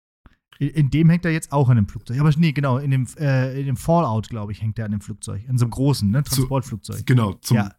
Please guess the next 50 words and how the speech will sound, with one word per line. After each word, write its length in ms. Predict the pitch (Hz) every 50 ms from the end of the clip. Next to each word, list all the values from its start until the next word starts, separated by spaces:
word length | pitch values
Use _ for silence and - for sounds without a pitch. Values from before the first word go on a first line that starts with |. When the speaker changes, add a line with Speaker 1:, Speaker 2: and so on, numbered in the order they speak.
| _ _ -
Speaker 2:
zum, 200 | - - 131 123 107
in 100 | 113 113
Anführungsstrichen 460 | 120 123 123 131 127 127 117 113 113
zum 140 | - 120 107
ersten 280 | 92 98 104 - - 104
Mal. 300 | 92 92 98 117 131 127 - - - 131 101
Und 140 | 113 104 117
da 60 | 120
erzählt 300 | 123 123 - 135 135 135
er 100 | 147 127
dann 100 | 107 113
immer 180 | 127 135 127
wieder 140 | 127 127 131
so, 160 | 123 123 135
ja, 180 | 131 120 113 113
okay, 380 | 113 113 - 135 143 170 170 - - - - - - - - - _ _ -
dann 140 | - 107 104
hat 140 | 127 127
er 80 | 135 131
dem 180 | 127 120 113 110
Sicherheitsstunt-Typ 1000 | 120 131 131 151 139 131 135 131 131 - - - - 135 135 131 127 - 143 120
erzählt, 400 | 127 123 - - 135 135 139 131 120
was 160 | 117 127 131
er 100 | 127 120
vorhat. 520 | - - 131 139 147 170 175 - - - -
Dann 120 | 113 110
hat 160 | 120 117 -
der 160 | 127 120 107 -
Sicherheitsstunt-Typ 480 | 131 131 131 131 131 - 143 143 135 127
gesagt, 380 | 127 123 135 131 131 - -
„Ja, 200 | 101 107 110 117
nee, 180 | 113 117 117 113
können 200 | 117 - 135 123
wir 60 | 123
nicht 100 | 117 113
machen, 240 | 117 131 127 123 117
geht 220 | 104 123 135 131
nicht, 180 | 135 151 131 127
müssen 160 | 127 127 127
wir 80 | 127 120
mit 140 | 120 120
C 160 | - - 123 117
G 140 | 110 123 110 120
I 40 | 127
machen.“ 300 | 147 143 131 175 170 - - - - _ -
Dann 120 | 117 113
hat 140 | 127 139 131
er 80 | 139
den 180 | 127 127 139 143
gefeuert, 600 | 135 139 131 - 147 139 147 160 175 175 - -